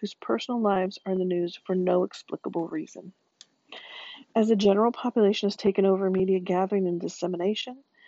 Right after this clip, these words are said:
the old media's predatory nature has also become dispersed throughout the population. As the old media feels it has the right to use advanced surveillance attacks,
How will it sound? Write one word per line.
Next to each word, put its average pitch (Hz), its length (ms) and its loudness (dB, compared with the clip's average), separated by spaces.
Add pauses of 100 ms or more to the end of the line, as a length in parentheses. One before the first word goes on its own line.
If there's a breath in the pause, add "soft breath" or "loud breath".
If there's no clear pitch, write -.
(280 loud breath)
the 214 100 8
old 208 160 10
media's 214 380 4
predatory 214 540 0
nature 190 420 2
has 202 140 -2
also 185 300 -2
become 190 320 -2
dispersed 185 520 -6
throughout 196 360 2
the 202 60 -14
population. 165 720 -4 (680 loud breath)
As 196 180 6
the 180 100 8
old 190 200 8
media 202 360 4
feels 202 380 4
it 202 60 -4
has 190 200 -2
the 185 80 2
right 185 260 2
to - 140 -6
use 190 160 2
advanced 180 440 -2
surveillance 190 480 2
attacks, - 520 -8